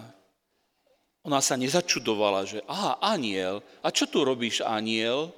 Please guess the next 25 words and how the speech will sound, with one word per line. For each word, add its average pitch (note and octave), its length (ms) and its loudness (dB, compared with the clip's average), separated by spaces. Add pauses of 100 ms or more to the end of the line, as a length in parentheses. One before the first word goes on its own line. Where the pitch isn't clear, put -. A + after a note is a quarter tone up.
(580)
Ale C3+ 240 4
rozmýšľala D#3+ 640 4
nad D3 240 0
tými D3+ 240 -4
slovami A#2 640 -4 (400)
a G#2+ 80 -12
čudovala E3+ 640 4 (320)
sa C#3+ 240 2
tomu, D#3 640 2
čo C#3+ 160 -2
ten C3 320 0
anjel G#2 800 2
jej A#2 240 -4
hovoril. G#2+ 640 -6 (720)
A F2+ 80 -2
odpovedá, D3 800 -2 (160)
reaguje: A2 880 -4 (400)
„Som - 320 -8
Pánova A2 560 -2
služobnica. F#2+ 880 -6 (560)
Nech G#2 160 0
sa A2 160 4
mi F#2 160 -2
stane G2+ 640 4
podľa E2+ 480 -4